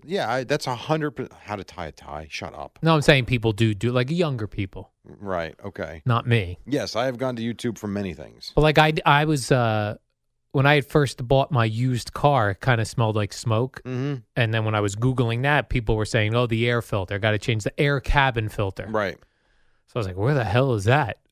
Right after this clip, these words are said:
Speaker 2: I went to YouTube, tons of videos on how to cha-, on
Speaker 1: Yeah.
Speaker 2: my specific model car.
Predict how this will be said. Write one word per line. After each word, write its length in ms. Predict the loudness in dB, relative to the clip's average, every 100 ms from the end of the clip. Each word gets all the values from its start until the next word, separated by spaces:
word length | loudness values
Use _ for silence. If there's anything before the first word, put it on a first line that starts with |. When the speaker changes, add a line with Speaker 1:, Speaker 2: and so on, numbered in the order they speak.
| 0
Speaker 2:
I 100 | 2
went 220 | 4 2
to 80 | 0
YouTube, 540 | 0 2 2 0 -2 -10 _ _ _
tons 300 | 6 8 6
of 80 | 2
videos 400 | 2 2 0 0
on 100 | 2
how 160 | 2
to 80 | 2
cha-, 220 | 0 -2
on 180 | 2 2
Speaker 1:
Yeah. 60 | 4
Speaker 2:
my 180 | 4
specific 640 | 4 0 -4 -2 -2 0 0
model 380 | 2 2 2 0
car. 460 | 2 2 0 -6